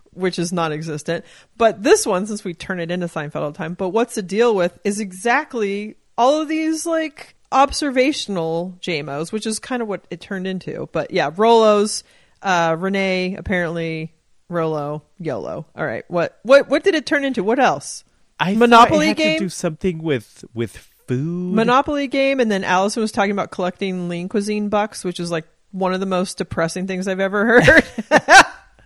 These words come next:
Speaker 2: Uh, no. Was there something about food or,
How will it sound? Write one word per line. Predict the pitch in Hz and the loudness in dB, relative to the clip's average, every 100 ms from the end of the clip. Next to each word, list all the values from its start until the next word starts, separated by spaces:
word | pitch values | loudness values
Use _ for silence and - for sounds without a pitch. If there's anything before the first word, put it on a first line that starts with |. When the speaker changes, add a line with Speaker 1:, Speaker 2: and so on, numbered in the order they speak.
| _ _ _ | _ _ _
Speaker 2:
Uh, | 127 147 156 - _ | -12 -10 -12 -14 _
no. | 147 147 170 | -6 -2 -2
Was | 127 139 - | 0 0 0
there | 254 | -4
something | - 330 370 359 | -2 -2 0 0
about | 339 208 | 2 0
food | - - 165 202 214 220 220 196 - | -2 0 2 2 2 0 -2 -4 -4
or, | 135 131 123 117 113 | -2 0 0 0 -2